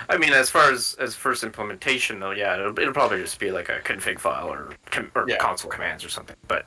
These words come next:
Speaker 1: yeah, no, I think, I think that's a great idea. I don't think, I wonder if Peter's thought of that.
Speaker 2: I don't know. I know we have so many conversations going all the time
Speaker 1: Yeah.
Speaker 2: that it's hard to keep track of stuff because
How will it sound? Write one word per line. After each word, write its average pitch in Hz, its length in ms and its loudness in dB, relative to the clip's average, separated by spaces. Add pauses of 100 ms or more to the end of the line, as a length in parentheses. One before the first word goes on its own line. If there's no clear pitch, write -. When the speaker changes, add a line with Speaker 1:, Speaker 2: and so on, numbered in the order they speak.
(340)
Speaker 1:
yeah, 107 260 6
no, 117 100 8
I 101 160 4
think, 123 340 -4
I - 40 -6
think - 240 -6
that's 110 200 -2
a - 40 -6
great - 260 -4
idea. 110 380 4
I 117 40 4
don't 127 160 2
think, 120 220 -2 (520)
I - 20 0
wonder 160 160 8
if 147 80 0
Peter's 139 300 0
thought 101 200 4
of 92 80 2
that. 92 200 2 (960)
Speaker 2:
I - 40 0
don't - 120 -8
know. 262 220 4
I - 80 6
know 330 460 2 (420)
we 185 120 -2
have 185 120 4
so 190 120 0
many 170 140 0
conversations 135 640 -2
going 117 380 0 (300)
all 123 180 2
the 113 80 -8
time 117 200 -2
Speaker 1:
Yeah. 92 180 2 (240)
Speaker 2:
that 147 140 2
it's 113 120 -8
hard 151 120 -2
to 151 60 -6
keep 175 120 0
track 147 240 6
of 147 100 -8
stuff 120 220 0
because 117 280 -12